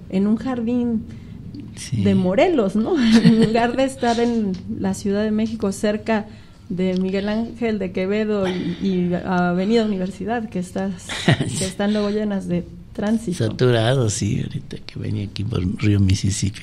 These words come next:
Speaker 2: qué horror. <laughs> Sí. Sí, sí, eso no, no, no sucede ahí, ni siquiera cerca. Todavía en Avenida Universidad un poco, pero ya que te metes a la calle Sosa, Francisco Sosa.
Speaker 1: No, y ya me parece que entras al pasado con sus piedritas y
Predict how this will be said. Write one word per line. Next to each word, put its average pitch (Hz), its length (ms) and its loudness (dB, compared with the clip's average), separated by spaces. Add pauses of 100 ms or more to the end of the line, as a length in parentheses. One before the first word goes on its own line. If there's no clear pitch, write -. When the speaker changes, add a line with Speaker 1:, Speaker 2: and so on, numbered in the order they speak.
Speaker 2:
qué 104 140 -2
horror. 101 300 2
<laughs> 131 100 10 (500)
Sí. - 240 -6 (600)
Sí, 180 220 10
sí, 165 260 8
eso 127 360 2
no, 98 260 0
no, 98 160 0
no 117 180 4
sucede 90 460 -2
ahí, 90 140 -6 (120)
ni 127 140 12
siquiera 147 440 4
cerca. - 400 -6
Todavía 294 260 -4
en - 80 0
Avenida 139 240 6
Universidad 110 540 4
un 98 120 0
poco, 92 420 -8
pero 98 200 -4
ya 101 220 -2
que - 80 -4
te 107 160 -2
metes 110 460 -4
a 101 100 -4
la 98 240 -4
calle 101 380 -4
Sosa, - 420 -4
Francisco - 520 -8
Sosa. 113 340 -6
Speaker 1:
No, 190 420 -6
y 196 180 -2
ya 180 180 -2
me 180 180 -4
parece 226 380 -2
que 226 80 -6
entras 208 300 -4
al 180 120 -4
pasado 196 500 -6
con 185 160 -10
sus - 200 -14
piedritas 202 840 -2
y - 20 -2